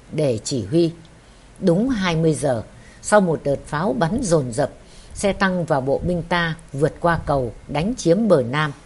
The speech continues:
Sau đó, một tiểu đoàn bộ binh ở lại đánh để mở rộng đầu cầu. Lực lượng còn lại xông thẳng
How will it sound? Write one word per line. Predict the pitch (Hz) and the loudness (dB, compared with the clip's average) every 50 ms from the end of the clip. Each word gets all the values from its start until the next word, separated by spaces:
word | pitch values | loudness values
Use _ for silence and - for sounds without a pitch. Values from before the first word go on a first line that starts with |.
| - - - - - - - - - - | -20 -20 -20 -20 -20 -20 -20 -20 -12 0
Sau | - 208 196 | 2 4 4
đó, | 170 165 151 151 175 254 - - - - - - - - | 6 4 4 4 2 0 -4 -10 -20 -20 -20 -20 -8 -2
một | 160 165 156 160 - - | 0 0 0 0 0 2
tiểu | 170 160 139 127 | 4 4 4 4
đoàn | 131 156 147 139 139 | 2 0 0 0 0
bộ | 143 147 135 | 0 0 0
binh | - 165 185 185 170 160 165 - - - | 0 0 -2 -2 -2 -4 -8 -10 -4 2
ở | 165 160 127 | 2 2 2
lại | 117 123 120 - - | 2 -2 -4 -4 -4
đánh | 131 139 143 170 220 277 302 190 | -4 -4 -4 -2 -4 -4 0 0
để | 156 143 113 | 0 0 0
mở | 113 135 139 131 113 | -2 -2 -2 -2 -2
rộng | 104 - 151 123 - - | 0 -2 -2 -2 0 0
đầu | 151 143 127 | 0 0 0
cầu. | - - 143 135 127 113 - - - - - - - - - - - | 0 0 0 0 0 -2 -4 -10 -18 -20 -20 -20 -20 -20 -20 -10 -2
Lực | 175 180 151 | -2 -2 2
lượng | 180 190 180 - 156 - | 4 4 4 4 2 0
còn | 160 160 139 | 0 0 0
lại | 139 143 143 135 104 - | 0 0 -2 -2 -2 -4
xông | - - - 180 170 160 | -6 -2 -2 -2 -2 -2
thẳng | 165 165 143 | -4 -4 -6